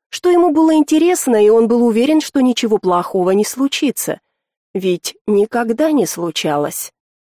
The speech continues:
Мясистая розовая штука в раковине влажно блестела. В дальнем конце дома, в спальне, рой мух ненадолго взлетел, потревоженный невидимой силой,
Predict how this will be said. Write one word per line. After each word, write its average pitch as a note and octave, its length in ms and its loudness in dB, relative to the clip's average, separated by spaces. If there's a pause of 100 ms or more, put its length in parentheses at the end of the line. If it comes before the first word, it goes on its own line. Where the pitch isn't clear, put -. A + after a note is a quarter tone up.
Мясистая A3 760 0
розовая G#3+ 500 0
штука A3+ 380 -2
в A3 40 -2
раковине C#4+ 560 0
влажно F#3 520 0
блестела. F3+ 720 -2 (600)
В G3 140 -8
дальнем A3 380 2
конце A#3 400 -2
дома, D4 360 0
в - 60 -14
спальне, C4 640 0
рой A3+ 220 4
мух D4 320 0
ненадолго A#3+ 680 2
взлетел, C4 600 0
потревоженный G3+ 760 0
невидимой G3 560 0
силой, F#3+ 480 0